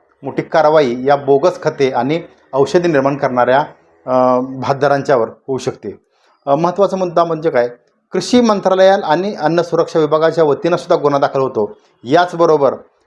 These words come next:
च-, अ, पोलिसांच्याकडून कलम चारशे वीस, कलम चारशे अडुसष्ट, कलम दोनशे चौऱ्याहत्तर आणि कलम दोनशे पंच्याहत्तर हे चार कलमं त्या बोगस खते आणि,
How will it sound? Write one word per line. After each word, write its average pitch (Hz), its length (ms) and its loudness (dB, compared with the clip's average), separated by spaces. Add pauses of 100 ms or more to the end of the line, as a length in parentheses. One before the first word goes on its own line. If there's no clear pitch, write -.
(120)
च-, - 40 -6
अ, 143 420 -2
पोलिसांच्याकडून 180 1080 0
कलम 165 420 -4
चारशे 165 340 0
वीस, 147 280 -6 (280)
कलम 160 160 0
चारशे 151 380 -2 (100)
अडुसष्ट, 170 440 0 (500)
कलम 180 220 0
दोनशे 165 260 0
चौऱ्याहत्तर 170 560 -2 (320)
आणि 147 160 -6 (260)
कलम 156 240 0
दोनशे 143 280 -4
पंच्याहत्तर 143 580 -4 (420)
हे 196 40 -6
चार 185 400 0
कलमं 151 440 -2 (220)
त्या 160 80 -2
बोगस 143 420 0
खते 143 260 -2
आणि, 131 260 -6